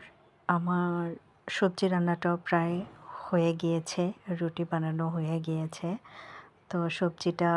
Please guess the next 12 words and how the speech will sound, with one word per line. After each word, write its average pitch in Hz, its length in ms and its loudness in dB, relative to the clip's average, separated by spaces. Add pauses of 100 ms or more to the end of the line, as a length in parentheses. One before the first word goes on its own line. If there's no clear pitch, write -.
(300)
সোমবার 165 460 0
দেওয়ার 170 380 4
জন্য 160 280 2 (300)
আমি 165 340 2 (220)
অন্য 170 300 -4
প্যানেতে 165 540 -2 (1040)
পেঁয়াজ, 165 340 2 (100)
রসুন 165 580 2 (200)
এবং 165 200 -2 (120)
জিরা 160 320 0
গুঁড়া 160 340 0 (300)
নিয়ে 160 380 0